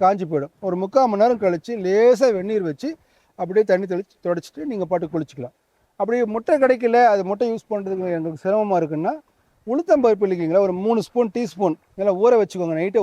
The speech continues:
ஊற வச்சுக்கோங்க. சின்ன மிக்ஸி ஜார்ல போடுங்க, ஏன்னா கம்மியா போட்டிங்கன்னா மிக்ஸி ஜார்ல ஓடாது.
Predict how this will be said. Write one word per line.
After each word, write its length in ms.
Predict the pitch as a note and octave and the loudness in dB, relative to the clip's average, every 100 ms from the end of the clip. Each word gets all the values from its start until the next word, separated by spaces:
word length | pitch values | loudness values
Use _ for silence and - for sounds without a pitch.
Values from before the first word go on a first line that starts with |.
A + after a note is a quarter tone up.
| F#3 | 2
ஊற 80 | F#3+ | 0
வச்சுக்கோங்க. 400 | E3+ D#3+ D3+ D3+ C4+ - _ _ _ | -2 -2 -2 -2 -4 -8 _ _ _
சின்ன 200 | B3 D4 C#4+ | -4 0 2
மிக்ஸி 200 | A#3+ A3+ | 0 0
ஜார்ல 180 | G#3 F#3+ E3+ | 2 2 2
போடுங்க, 220 | F#3+ F#3+ A#3 | 0 0 0
ஏன்னா 100 | A#3 G3 | 0 0
கம்மியா 260 | G#3 C4 A#3+ | 2 2 2
போட்டிங்கன்னா 400 | A3 G3 G3 A#3+ G#3 | 0 0 0 -2 -2
மிக்ஸி 200 | G3 A3+ | -4 -4
ஜார்ல 200 | G#3 F#3+ E3+ E3 | 0 2 2 2
ஓடாது. 340 | G3+ F3+ D#3 | 4 4 2